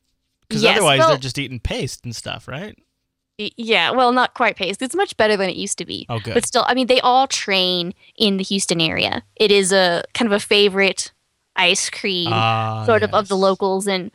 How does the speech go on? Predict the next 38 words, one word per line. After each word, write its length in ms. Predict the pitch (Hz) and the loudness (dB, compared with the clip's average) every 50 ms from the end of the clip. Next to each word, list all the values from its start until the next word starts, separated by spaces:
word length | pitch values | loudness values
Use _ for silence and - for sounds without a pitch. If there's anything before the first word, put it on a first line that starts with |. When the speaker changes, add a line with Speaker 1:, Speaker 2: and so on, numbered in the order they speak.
| - - - - | -18 -20 -14 -12
Speaker 1:
Aw. 120 | 123 - | -6 -2
Speaker 2:
right 220 | 190 220 220 214 | 0 2 2 2
where 140 | 196 226 220 | 2 2 2
they 120 | 208 208 196 | 2 4 4
all 140 | 196 196 | 4 2
train. 580 | 190 - - 196 190 185 185 185 180 180 180 202 _ _ - | 0 -2 -4 -2 -2 -2 -2 -4 -4 -6 -8 -12 _ _ -8
Speaker 1:
Aw. 420 | 131 120 110 104 104 104 101 101 | -6 -4 -4 -4 -6 -8 -8 -4
Speaker 2:
So, 520 | 104 196 190 180 180 175 175 175 180 202 _ _ _ _ _ _ _ _ _ _ _ _ _ _ _ _ _ _ _ _ _ _ _ - | -2 -2 -2 -2 -2 -2 -2 -4 -6 -8 _ _ _ _ _ _ _ _ _ _ _ _ _ _ _ _ _ _ _ _ _ _ _ -2
yeah, 180 | 202 196 185 - - | 0 0 0 2 2
and 120 | 240 247 | 2 4
I 140 | 269 269 277 | 4 4 4
saw 180 | - 311 302 320 | 4 4 4 4
ice 260 | - 220 233 262 - | 4 2 2 0 -2
cream 220 | - - 226 220 220 | -6 -8 -6 -4 -2
and 60 | 220 | -2
I 40 | 220 | -2
was 60 | 226 | -2
like, 160 | 240 247 247 - | -2 -4 -4 -2
"Awesome." 560 | - 294 330 359 339 - - 226 185 160 - - _ _ _ _ | 0 2 2 2 0 -2 -2 -2 -2 -4 -6 -12 _ _ _ _
And 100 | - 240 | -2 2
then 60 | 240 233 | 4 4
I 60 | 233 | 4
saw 200 | 226 - 220 214 208 | 4 4 2 2 2
the 80 | 208 | 0
picture 320 | - - 208 - - 214 196 | -2 -4 -4 -2 -2 -2 -2
and 100 | 202 190 | -2 -2
it 40 | 202 | 0
had, 180 | 202 190 180 | 0 0 0
like, 160 | 185 202 - - | -2 -4 -4 -6
the 80 | 202 | -8
Bluebell 320 | - - 180 180 180 175 156 | -6 -6 -4 -2 0 0 0
ice 200 | 98 190 - - | 0 -2 -4 -6
cream 180 | - 196 180 | -8 -6 -4
box 280 | - 185 175 180 - - | -2 -4 -4 -4 -6 -8
and 60 | - | -8
I 40 | 202 | -6
was 80 | - | -6
like, 160 | - 226 - | -6 -8 -8